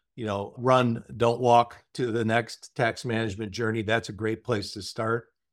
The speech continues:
I think elevating your skills as a certified financial planner is, is a great step as well. And then I've also been fortunate to join the Ed Slott group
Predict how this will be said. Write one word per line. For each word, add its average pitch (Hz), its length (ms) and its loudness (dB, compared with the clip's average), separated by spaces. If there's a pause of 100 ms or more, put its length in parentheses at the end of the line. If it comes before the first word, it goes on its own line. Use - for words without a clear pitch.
(440)
I 117 100 -2
think 113 240 0
elevating 127 640 4
your 110 480 -2
skills 123 580 0
as 107 220 -8
a 101 40 -8
certified 107 520 -4
financial 107 480 -8
planner 117 520 -6 (400)
is, 110 380 -6
is 113 240 -6
a 107 100 -4
great 104 480 -4
step 113 380 -2
as 98 180 -8
well. 117 440 0 (400)
And 113 180 -6
then 110 140 -2
I've 127 260 4
also 131 340 4
been 110 360 -4 (100)
fortunate 113 480 -2
to 104 400 -6
join 110 240 -6
the 107 200 -6
Ed 113 180 -2
Slott 113 420 -2 (180)
group 113 400 0